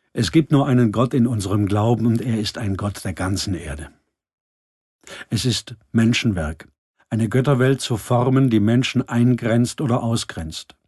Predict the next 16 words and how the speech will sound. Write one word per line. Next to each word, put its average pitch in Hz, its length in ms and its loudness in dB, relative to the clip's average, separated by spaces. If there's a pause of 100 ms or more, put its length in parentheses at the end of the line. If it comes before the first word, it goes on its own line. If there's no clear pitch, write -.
(960)
Es 120 160 0
ist 117 200 -2
Fanatismus 113 880 0
zu 110 180 0
glauben, 131 480 2
Gott 117 200 0
erlaube 123 500 0
es, 135 200 -2
dass - 240 -6
Menschen 120 500 0
gegen 110 320 2
Menschen 98 380 0
vorgehen. 82 540 -8 (520)
Es - 160 -4
ist - 280 -8
Terrorismus, 139 1000 -2